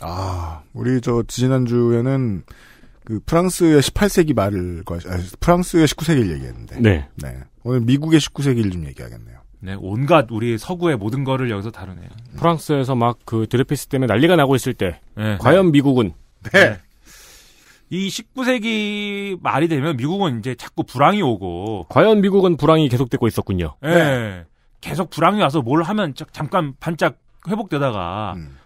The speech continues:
Speaker 3: 또 어느 날 불황이 오고.
Speaker 2: 음.
Speaker 3: 뭐 엉망입니다, 항상 경제가.
Speaker 1: 음.
Speaker 3: 왜 이러냐면은 미국은 중앙은행이 생긴 지가 얼마 안 됐어요. 걔네를 우리 저 잭슨 대통령이 싫어해가지고 그런 걸 싫어하셔가지고.
Speaker 2: 네.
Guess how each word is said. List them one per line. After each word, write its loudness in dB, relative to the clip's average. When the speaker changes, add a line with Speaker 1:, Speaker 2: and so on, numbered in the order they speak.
Speaker 3:
또 0
어느 4
날 6
불황이 2
오고. -6
Speaker 2:
음. 0
Speaker 3:
뭐 -10
엉망입니다, 0
항상 -10
경제가. -18
Speaker 1:
음. -14
Speaker 3:
왜 0
이러냐면은 0
미국은 -6
중앙은행이 2
생긴 -6
지가 -8
얼마 -6
안 -14
됐어요. -14
걔네를 2
우리 4
저 -2
잭슨 -4
대통령이 -2
싫어해가지고 0
그런 -2
걸 0
싫어하셔가지고. 0
Speaker 2:
네. 0